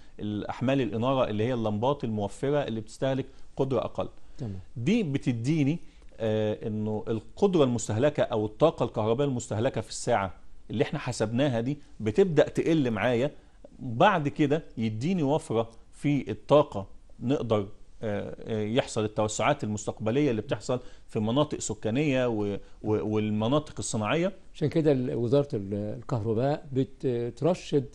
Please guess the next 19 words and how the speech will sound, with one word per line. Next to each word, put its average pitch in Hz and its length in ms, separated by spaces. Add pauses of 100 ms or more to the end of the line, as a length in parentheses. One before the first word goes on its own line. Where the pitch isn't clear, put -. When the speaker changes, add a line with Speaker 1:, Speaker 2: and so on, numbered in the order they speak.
Speaker 2:
هنا 165 240
وتقول 202 240
للمواطنين: 170 520
"اشتروا 208 320
اللمض 180 300
ديت، 165 420 (460)
آه، 123 120
Speaker 1:
ب-، 131 40
Speaker 2:
علشان 127 260
Speaker 1:
مظبوط. 123 200
Speaker 2:
تقدر 147 120
توفر 143 400
بيها، 139 220
والأجهزة 123 400
دي 143 80
Speaker 1:
صحيح. 120 360 (280)
Speaker 2:
يبقى 120 260
عليها 120 180
علامات". 98 340